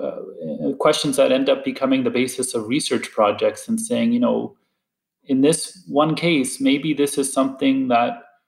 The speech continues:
we can extend beyond this one individual and look at a group of individuals and see if we can, and make a, a study to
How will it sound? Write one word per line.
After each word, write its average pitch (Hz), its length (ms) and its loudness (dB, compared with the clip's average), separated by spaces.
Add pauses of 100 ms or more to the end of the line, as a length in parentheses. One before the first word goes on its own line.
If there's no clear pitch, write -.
(280)
we 135 120 0
can 135 160 -2
extend 127 520 0
beyond 120 480 2
this 120 200 -2
one 120 180 2
individual 113 680 0
and 104 200 0
look 113 200 -4
at 110 120 2
a 107 60 -2
group 156 260 -6
of 113 100 -8
individuals 104 880 -4 (580)
and 113 160 0
see 127 200 4
if 123 160 -2
we 120 120 0
can, 110 480 0
and 104 340 -4
make 117 280 0
a, 101 580 2
a 107 100 0
study 127 460 0
to 110 500 -4